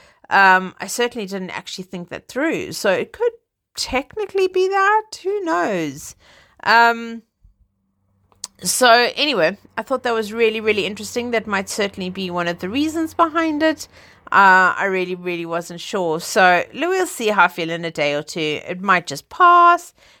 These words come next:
It might sort of be here to stay for a week. Who knows? But I did go to gym this morning and did my absolute favorite Pilates class. I absolutely love it.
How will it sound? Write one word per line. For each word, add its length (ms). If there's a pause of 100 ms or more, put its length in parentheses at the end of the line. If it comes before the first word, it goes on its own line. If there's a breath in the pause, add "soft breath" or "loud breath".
It 200
might 280
sort 160
of 140
be 380
here 300
to 100
stay 320
for 200
a 100
week. 400
Who 460 (100)
knows? 800 (400 soft breath)
But 180
I 140
did 320
go 120
to 100
gym 240
this 180
morning 220
and 80
did 140
my 200
absolute 480
favorite 640
Pilates 480
class. 360
I 140 (140)
absolutely 1120 (380 soft breath)
love 500
it. 360